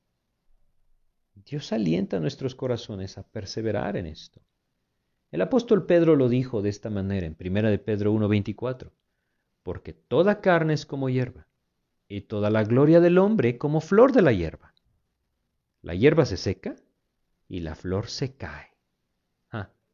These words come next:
qué tremendo, ¿no? Hoy ustedes ven una hermosa flor en su jardín, pero a la vuelta de los días se marchita y ya no está.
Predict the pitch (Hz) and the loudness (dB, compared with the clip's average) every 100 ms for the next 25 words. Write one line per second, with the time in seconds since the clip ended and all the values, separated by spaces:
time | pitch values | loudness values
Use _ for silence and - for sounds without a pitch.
0 | _ _ _ _ _ _ _ - 180 165 | _ _ _ _ _ _ _ -8 -4 -2
1 | 87 82 - _ _ _ _ _ _ _ | -4 -8 -12 _ _ _ _ _ _ _
2 | _ _ - 120 113 127 110 98 113 107 | _ _ -2 0 0 0 0 2 0 0
3 | 90 92 87 104 139 135 - 107 135 120 | -6 -4 2 4 4 4 0 0 0 -2
4 | - - 80 80 87 185 - _ _ _ | -8 -12 -12 -10 -10 -10 -14 _ _ _
5 | _ _ _ _ _ _ _ 135 147 165 | _ _ _ _ _ _ _ -6 -2 0
6 | 196 190 175 127 98 120 85 - 95 92 | 0 0 0 0 0 -2 -4 -4 -6 -6
7 | - 131 135 82 80 80 85 85 82 - | -8 -12 -14 -14 -16 -12 -10 -10 -14 -18
8 | - | -20